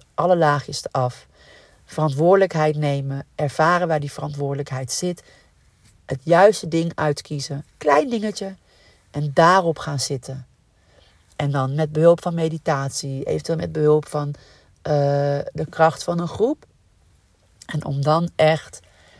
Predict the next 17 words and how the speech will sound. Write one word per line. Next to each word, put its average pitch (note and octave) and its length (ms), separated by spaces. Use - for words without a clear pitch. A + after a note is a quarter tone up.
ja, D3 160
je C3+ 160
resultaten D3+ 640
te E3 80
zien C3+ 360
en D3+ 140
te D3+ 120
kijken C#3+ 340
wat C#3+ 100
het C#3+ 120
jou - 160
oplevert. C3 640
En D#3+ 80
op C3+ 80
een E3 60
gegeven F#3+ 300
moment E3 300